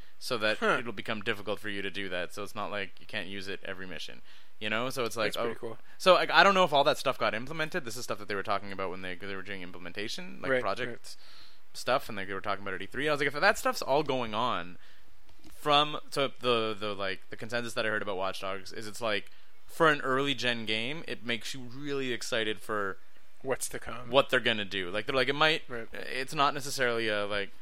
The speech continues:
Speaker 1: firing on all cylinders machine,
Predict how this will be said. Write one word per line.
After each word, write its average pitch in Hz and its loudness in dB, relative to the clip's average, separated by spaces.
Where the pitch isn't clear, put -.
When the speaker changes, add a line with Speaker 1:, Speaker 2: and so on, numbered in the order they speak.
Speaker 1:
firing 113 4
on 110 -2
all 104 0
cylinders 98 -4
machine, 113 -2